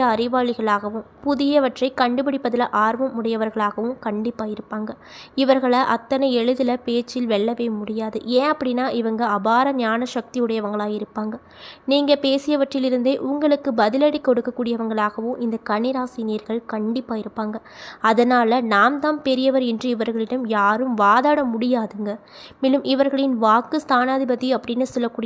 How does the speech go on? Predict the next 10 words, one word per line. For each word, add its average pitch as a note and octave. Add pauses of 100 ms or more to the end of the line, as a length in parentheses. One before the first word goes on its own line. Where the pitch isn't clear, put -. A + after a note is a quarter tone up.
(140)
சுக்கிரன் C4
என்பதால G#3 (120)
வாக்கு A3
சாமர்த்தியம் A#3
உள்ளவங்களா G#3+
இருப்பாங்க. G#3+ (180)
கனிவான B3
உள்ளம் B3
கொண்டவங்களா G#3+
இருப்பாங்க. G#3+